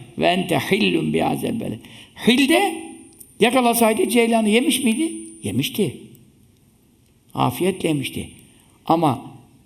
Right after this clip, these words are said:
ya bir santimle ya haram bölgesi nasıl Mevla işte hayvana bir şey gösteriyor orada. Tam durdu. Freni zor yaptı ya.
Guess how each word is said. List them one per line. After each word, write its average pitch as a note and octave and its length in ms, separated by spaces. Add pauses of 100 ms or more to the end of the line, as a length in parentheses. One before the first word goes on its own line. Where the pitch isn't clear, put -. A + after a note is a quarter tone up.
(160)
ya F3 280 (340)
bir G3+ 160
santimle A3+ 920
ya F3+ 460
haram F#3+ 320
bölgesi F3 460
nasıl F#3 240
Mevla F3 380
işte A2 160
hayvana F3 460 (320)
bir E3 40
şey G#3 140
gösteriyor D3+ 520
orada. D#4+ 220 (960)
Tam C#4+ 260 (800)
durdu. E3 480 (640)
Freni A3+ 360
zor C4 200
yaptı E3+ 320
ya. D#3+ 200